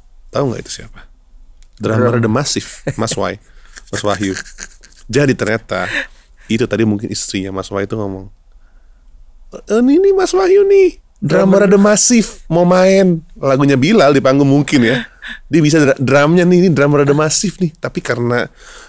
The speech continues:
Speaker 1: nggak ngelihat dengan jelas, saya pikir orang siapa. Saya tahu Mas Wahyu tahu, The-, drummer The Massive mah tahu, siapa yang nggak tahu.
Speaker 2: Cuma nggak kelihatan.
Speaker 1: Nggak kelihatan dan agak-agak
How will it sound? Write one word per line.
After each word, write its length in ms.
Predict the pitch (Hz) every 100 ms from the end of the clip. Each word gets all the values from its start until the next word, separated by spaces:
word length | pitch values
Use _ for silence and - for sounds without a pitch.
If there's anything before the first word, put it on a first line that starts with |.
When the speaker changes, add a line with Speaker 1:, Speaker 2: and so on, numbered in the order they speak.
| -
Speaker 1:
nggak 280 | 117 110 120
ngelihat 320 | 120 117 113
dengan 240 | 113 110 110
jelas, 640 | 117 113 110 131 - - - _ - - - -
saya 200 | - -
pikir 280 | 107 104 117
orang 420 | 113 110 107 107
siapa. 680 | 107 107 95 - 101 117 147 - _ - - - - - _ _
Saya 200 | - 175
tahu 320 | 185 117 135
Mas 160 | 107 104
Wahyu 260 | 98 92 104
tahu, 380 | 92 85 92 - - - -
The-, 220 | 104 -
drummer 340 | 95 95 90 92
The 120 | 87
Massive 280 | 90 - 117
mah 140 | 110
tahu, 260 | 90 95 92
siapa 220 | 95 98
yang 160 | 95
nggak 100 | 78
tahu. 120 | 92 98
Speaker 2:
Cuma 220 | 117 120
nggak 180 | 131 131
kelihatan. 640 | 127 127 135 139 - 131
Speaker 1:
Nggak 160 | 135 127
kelihatan 360 | 120 107 - 135
dan 120 | 117
agak-agak 580 | 107 98 98 95 107